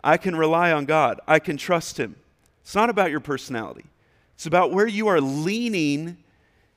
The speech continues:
in life. Now, how do you do that? How do you make this work in everyday life? And, uh, I've just been giving you some more verses here from Proverbs three, and a little bit further down in Proverbs three, verse nine, it introduces a principle.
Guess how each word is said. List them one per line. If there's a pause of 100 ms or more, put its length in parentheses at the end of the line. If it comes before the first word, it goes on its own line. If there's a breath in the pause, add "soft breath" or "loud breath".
(120)
in
life. (1200)
Now,
how
do
you
do
that?
How
do
you
make
this
work
in
everyday (160)
life?
And, (680 soft breath)
uh,
I've
just
been
giving
you
some
more
verses
here
from
Proverbs
three,
and
a
little
bit (680 soft breath)
further
down
in
Proverbs
three, (380 soft breath)
verse
nine,
it
introduces
a
principle.